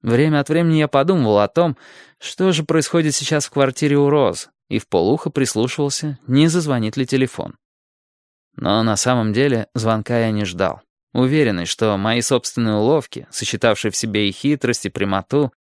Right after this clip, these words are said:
не возымели успеха, и что Джейн не тот человек, чтобы следовать чужой воле, пусть даже и воле собственной дочери. Прежде чем мне удалось разгадать эту тайну,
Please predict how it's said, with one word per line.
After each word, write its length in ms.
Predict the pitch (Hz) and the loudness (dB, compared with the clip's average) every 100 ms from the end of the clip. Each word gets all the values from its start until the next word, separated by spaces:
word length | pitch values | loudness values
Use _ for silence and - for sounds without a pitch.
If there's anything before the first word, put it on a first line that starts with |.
| _ - | _ -4
не 140 | 202 | -2
возымели 600 | 165 131 135 131 147 139 | 0 2 4 4 4 4
успеха, 680 | 117 - 131 139 - 95 85 _ - | 2 0 -2 -2 -2 -8 -10 _ -6
и 80 | 113 | -4
что 200 | - 101 | -2 -2
Джейн 460 | 95 139 175 143 - _ - | 0 0 0 -2 -8 _ -8
не 220 | 185 202 | -2 -2
тот 320 | - 113 123 | 0 2 2
человек, 600 | - 113 107 101 143 - | 0 2 2 2 0 -4
чтобы 320 | - 123 107 | -4 -2 -2
следовать 380 | - 131 127 120 | 0 0 2 -2
чужой 360 | - 104 113 120 | -4 0 2 2
воле, 360 | 107 104 98 - - - _ - | 2 2 0 -8 -20 -20 _ -2
пусть 260 | 185 156 | 0 2
даже 380 | 135 143 117 98 | 2 2 2 0
и 60 | 73 | 0
воле 460 | 90 135 131 113 - | 2 2 0 -4 -10
собственной 640 | - 101 - - 101 95 | -4 -4 -4 -6 -4 -2
дочери. 480 | 90 80 - - - _ _ _ _ _ _ _ _ _ _ _ _ - | -4 -4 -6 -12 -16 _ _ _ _ _ _ _ _ _ _ _ _ -4
Прежде 400 | 104 120 123 127 | 0 2 2 0
чем 220 | 135 127 | 2 4
мне 160 | 131 | 4
удалось 440 | 123 117 117 127 117 | 4 4 4 4 2
разгадать 520 | 110 107 113 113 - | 0 0 2 2 0
эту 200 | 156 117 | -4 -2
тайну, 420 | 101 95 82 67 | 0 0 -2 -10